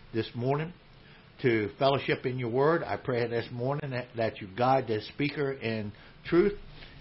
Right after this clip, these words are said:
and the listeners in discernment as we continue to grow in grace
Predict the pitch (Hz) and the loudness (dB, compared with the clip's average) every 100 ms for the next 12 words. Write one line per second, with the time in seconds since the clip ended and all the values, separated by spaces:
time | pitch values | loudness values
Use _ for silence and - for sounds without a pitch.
0 | - 135 135 131 123 127 180 190 202 196 | -8 -4 -2 -4 -4 2 2 0 -4 -4
1 | - - 175 160 - 175 123 107 - 123 | -4 -6 -6 -6 -2 0 0 -4 -4 -2
2 | 123 131 - 113 - 143 131 113 107 135 | -2 -4 -8 -10 -4 -4 -4 -8 0 2
3 | 147 147 131 104 87 | 2 0 -2 -2 -4